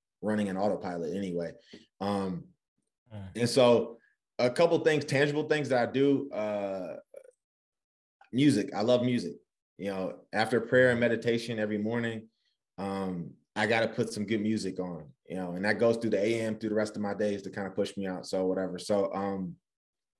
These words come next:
Speaker 1: yeah, no, uh, I, I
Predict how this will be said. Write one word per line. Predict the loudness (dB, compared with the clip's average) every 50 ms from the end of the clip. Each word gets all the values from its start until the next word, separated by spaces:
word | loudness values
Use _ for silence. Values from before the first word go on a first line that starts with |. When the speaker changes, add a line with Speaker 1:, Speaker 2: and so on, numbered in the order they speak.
| _ _ _ _ -20 -20 -20 -20 -20 -20 -20 -20 -20 -20 _ _ _ _ _ -2
Speaker 1:
yeah, | 2 4 4 4 4
no, | 4 2 2 0
uh, | 0 0 0 0 2 2 2 2 0 -2 -2 -6 -10 -12 _ _ _ _ _ _ _ _ -2
I, | 0 0 0
I | 0